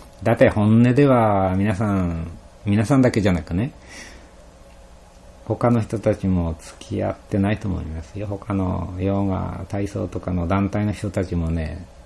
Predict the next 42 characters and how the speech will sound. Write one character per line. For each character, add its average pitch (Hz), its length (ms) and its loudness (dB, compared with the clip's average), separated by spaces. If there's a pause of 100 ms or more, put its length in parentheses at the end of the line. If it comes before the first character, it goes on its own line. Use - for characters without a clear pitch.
(160)
お 92 60 -10
そ - 100 -12
ら 90 160 -4
く 80 260 -8
な 95 340 2
あ 98 40 2
な 101 220 2
あ 98 60 0
で、 90 200 -2 (1300)
ま 90 280 -4
あ、 - 300 -20
昨 95 140 -8
日 87 420 -4
例 87 160 -2
に 85 140 -4
出 82 100 -4
し - 80 -14
た 90 120 -8
よ 82 100 -4
う 80 60 -6
に 82 60 -4
ね、 98 140 -4
茶 107 220 0
道 107 160 2
会 104 180 0
や 95 100 4
華 98 180 0
道 104 160 2
会 101 340 0 (180)
の 98 180 2
先 107 220 0
生 110 140 0
た 107 100 2
ち - 100 -2
の 98 160 4
集 98 140 -2
ま 104 100 2
り 104 100 2
み 101 120 0
た 95 160 0
い 87 60 2
に、 82 160 -2